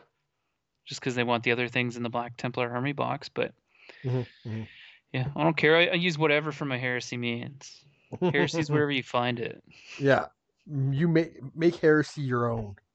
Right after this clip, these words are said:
Speaker 1: Yeah, exactly. Commit your own heresy.
Speaker 2: <laughs>
Speaker 1: Um, I want that Castellan model, though. I
Speaker 2: So
Speaker 1: don't know what
Speaker 2: do
Speaker 1: I would,
Speaker 2: I.
Speaker 1: where, like,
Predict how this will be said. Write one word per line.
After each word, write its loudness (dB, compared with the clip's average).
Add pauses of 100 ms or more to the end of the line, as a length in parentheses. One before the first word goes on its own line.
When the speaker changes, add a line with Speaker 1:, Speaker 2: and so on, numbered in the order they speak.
(240)
Speaker 1:
Yeah, 2 (100)
exactly. -4
Commit 0
your 2
own 2
heresy. -2
Speaker 2:
<laughs> -6
Speaker 1:
Um, 10 (640)
I 2 (1400)
want -12
that -10
Castellan -8
model, -16 (100)
though. -18 (480)
I -14
Speaker 2:
So -8
Speaker 1:
don't -2
know 2
what 2
Speaker 2:
do 2
Speaker 1:
I 2
would, -2
Speaker 2:
I. -6
Speaker 1:
where, -2
like, -10